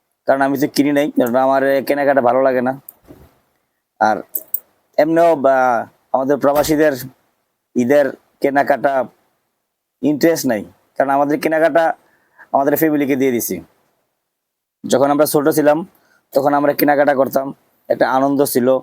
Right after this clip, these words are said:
কেনাকাটা করার জন্য, স্বপ্ন ছিল যে বড় ভাই কিনে দেবে, বাবা কিনে দেবে, আহ, বা, আহ, বড় বোন কিনে দেবে।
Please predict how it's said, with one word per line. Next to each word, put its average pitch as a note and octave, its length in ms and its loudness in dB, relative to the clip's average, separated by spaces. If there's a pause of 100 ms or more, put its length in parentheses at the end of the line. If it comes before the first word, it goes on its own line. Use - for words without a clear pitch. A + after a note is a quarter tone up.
(320)
কেনাকাটা C3+ 360 2
করার A#2 240 0
জন্য, A2 340 -4 (460)
স্বপ্ন C#3+ 380 0
ছিল B2 380 -2 (100)
যে A#2+ 100 0
বড় B2+ 240 0
ভাই C3 220 2
কিনে C3 180 -2
দেবে, B2 340 -2 (400)
বাবা B2+ 320 2
কিনে B2+ 240 -4
দেবে, A#2+ 360 0 (560)
আহ, G#2+ 400 0 (880)
বা, A#2+ 280 0 (240)
আহ, A2 340 -4 (300)
বড় B2 180 2
বোন B2+ 300 0
কিনে C#3 200 0
দেবে। B2 320 -2